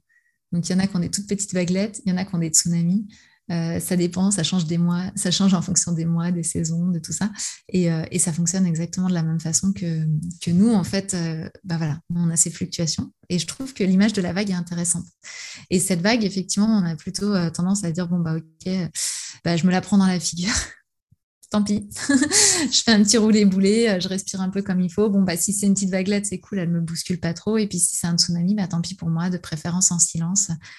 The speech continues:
Je reprends ma respiration et puis j'y retourne, quoi. Et, euh, et ça, c'est un peu la, la proposition classique de la société. Et puis, l'autre proposition un peu classique, c'est de dire, « Bon, bah, si ça te saoule trop, tu prends la pilule », on en parlait. Donc, pour moi, ça revient à se poser sur le, sur la mer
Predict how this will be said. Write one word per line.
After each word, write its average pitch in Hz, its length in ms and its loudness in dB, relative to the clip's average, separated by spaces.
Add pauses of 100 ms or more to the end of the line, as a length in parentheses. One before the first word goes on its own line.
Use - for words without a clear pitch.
(220)
Je - 140 -8
reprends 185 240 2
ma 190 100 6
respiration 165 760 -2
et 165 80 -4
puis 160 180 -10
j'y 156 80 -6
retourne, 247 400 -6
quoi. 254 180 -8 (720)
Et, 185 260 2
euh, 170 180 0
et - 60 -4
ça, 247 140 0
c'est 240 100 4
un 180 80 4
peu 175 140 0
la, 185 180 2
la 175 160 -2
proposition 175 640 -2
classique 175 360 -2
de 180 100 0
la 165 120 -2
société. 180 560 -2 (560)
Et 180 100 0
puis, 180 140 -2
l'autre 190 180 0
proposition 185 580 2
un 180 60 2
peu 185 100 -2
classique, 185 340 0
c'est 170 140 0
de - 20 -8
dire, « 160 180 -2
Bon, 262 200 0
bah, 165 180 -4
si - 100 -2
ça 180 140 -2
te 175 80 -8
saoule 202 140 -4
trop, 196 200 -4
tu 196 120 -8
prends - 120 -6
la 165 120 -2
pilule », 233 340 -2
on 180 60 2
en 165 80 -2
parlait. 170 360 -4 (460)
Donc, 175 160 2
pour 170 100 -2
moi, 196 140 6
ça 202 140 2
revient 170 260 0
à 175 80 0
se - 60 -6
poser 175 240 -2
sur 175 200 2
le, 165 460 -4
sur 175 180 2
la 165 140 -2
mer 190 380 2